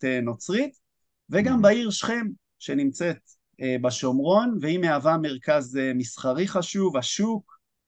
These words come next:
Speaker 1: אה, השוק של שכם מהווה אטרקציה תיירותית, לצד גם מגדל השעון.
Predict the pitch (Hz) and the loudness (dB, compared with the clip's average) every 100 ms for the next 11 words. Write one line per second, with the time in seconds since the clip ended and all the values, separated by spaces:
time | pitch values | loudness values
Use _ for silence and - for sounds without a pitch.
0 | _ _ _ - 123 127 127 127 127 - | _ _ _ -4 -2 0 0 0 0 0
1 | 190 - 160 135 - 165 147 139 127 143 | -4 -2 -4 -4 -2 -2 0 0 2 2
2 | 135 - 143 - 131 117 123 117 127 - | 2 0 -2 -2 -8 -2 -2 -2 -4 -2
3 | 269 269 156 135 190 190 180 185 151 139 | -2 -2 -4 -2 2 2 2 2 2 0
4 | 180 175 - 139 147 139 | 0 0 0 0 2 0